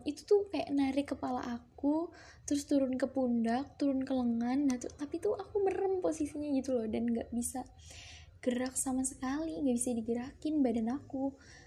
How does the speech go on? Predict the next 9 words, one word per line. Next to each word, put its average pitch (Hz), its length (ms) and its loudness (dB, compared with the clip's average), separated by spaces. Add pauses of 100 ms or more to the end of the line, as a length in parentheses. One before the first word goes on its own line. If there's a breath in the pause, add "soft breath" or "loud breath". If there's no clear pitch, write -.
(140)
Tapi 349 240 -2
aku 381 240 -6
kayak - 320 -6
bisa 262 320 0
ngucap 254 400 0
"Astagfirullahalazim", 233 1200 -2
cuman 320 240 -2 (400 loud breath)
ngucapnya 254 480 0
tuh 359 160 0